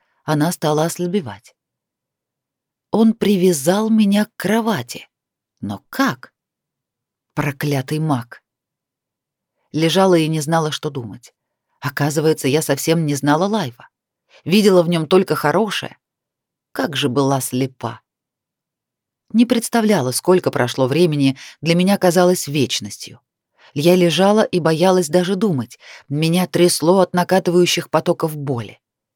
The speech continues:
Лишь когда услышала шаги, вдруг поняла, что становится легче.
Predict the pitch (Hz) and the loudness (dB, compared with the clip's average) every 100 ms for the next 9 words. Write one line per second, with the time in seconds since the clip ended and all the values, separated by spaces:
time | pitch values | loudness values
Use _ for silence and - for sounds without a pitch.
0 | _ _ _ _ _ _ _ _ _ 175 | _ _ _ _ _ _ _ _ _ -2
1 | 202 - 196 202 196 - 190 190 175 170 | 0 0 2 2 2 2 0 2 0 0
2 | 175 160 240 285 - - - 165 202 254 | -2 2 0 0 -6 -20 -8 0 2 2
3 | - 220 226 262 - 247 233 208 208 220 | 2 4 4 2 0 0 2 2 0 -2
4 | 214 127 98 - - | -6 -8 -10 -14 -16